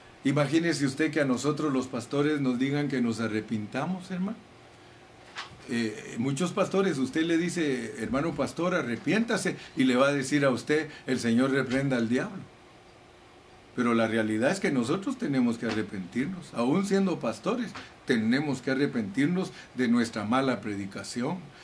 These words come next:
de nuestra pre-, de nuestra predicación mezclada, de tantas cosas. Mire,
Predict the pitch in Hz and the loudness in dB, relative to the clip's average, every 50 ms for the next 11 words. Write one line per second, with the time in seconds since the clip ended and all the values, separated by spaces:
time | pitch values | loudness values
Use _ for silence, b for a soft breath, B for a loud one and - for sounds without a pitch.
0 | B B - 127 117 117 123 113 - 127 113 - - 104 98 - 120 - - 117 | B B 0 2 4 4 4 4 2 2 -2 -2 -4 -8 -6 -6 -10 -10 -4 -2
1 | 120 117 113 117 117 117 - 123 110 - 117 113 107 107 101 - 104 101 101 - | 0 2 4 2 2 2 0 -2 -2 0 0 0 0 -2 -2 -4 -6 -6 -4 -2
2 | 123 117 117 113 107 95 95 - - - 110 113 113 127 160 180 170 143 - - | -2 0 0 0 0 -2 -8 -10 -12 -6 -4 0 0 2 0 0 -2 -6 -12 -16
3 | B B B B B - 123 123 - - 135 160 196 202 196 156 139 - - 151 | B B B B B -2 -2 -2 0 2 2 2 2 0 0 -2 -2 -2 0 2
4 | 185 196 - 220 139 147 165 175 156 135 B | 2 2 0 -2 -2 0 0 0 0 -2 B